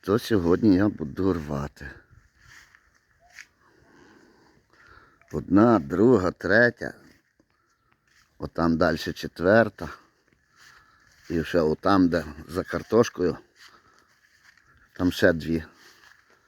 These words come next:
вишні. Дуже багато вишень.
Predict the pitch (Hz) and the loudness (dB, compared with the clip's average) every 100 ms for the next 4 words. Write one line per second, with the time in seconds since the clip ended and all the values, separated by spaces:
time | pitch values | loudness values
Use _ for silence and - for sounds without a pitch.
0 | _ _ _ _ _ - 82 76 - 95 | _ _ _ _ _ -10 -6 -6 -6 -8
1 | 82 - _ _ _ _ _ _ _ _ | -8 -12 _ _ _ _ _ _ _ _
2 | _ _ _ _ - _ _ _ _ - | _ _ _ _ -20 _ _ _ _ -6
3 | 101 95 82 87 85 71 92 104 _ _ | -4 -2 -2 -2 -2 -6 -10 -14 _ _
4 | _ _ _ _ _ _ _ _ _ _ | _ _ _ _ _ _ _ _ _ _
5 | _ _ _ _ _ _ _ - 80 - | _ _ _ _ _ _ _ -12 -12 -4
6 | 92 117 117 | -2 0 -2